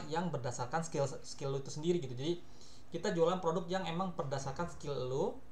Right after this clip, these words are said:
dibikinin e-booknya kah, template-nya kah, atau apanya, sampai akhirnya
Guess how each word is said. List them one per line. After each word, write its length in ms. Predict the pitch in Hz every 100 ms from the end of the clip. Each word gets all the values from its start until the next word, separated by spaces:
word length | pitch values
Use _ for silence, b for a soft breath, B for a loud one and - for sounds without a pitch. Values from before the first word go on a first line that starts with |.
| - - - - 135
dibikinin 460 | 139 135 143 143
e-booknya 480 | 139 131 156 202 208
kah, 240 | 202 139 -
template-nya 720 | - 139 139 151 165 - 196 196
kah, 240 | 185 143
atau 80 | 143
apanya, 560 | - 135 131 147 214
sampai 540 | 226 170 165 165 208 208
akhirnya 320 | 143 - 185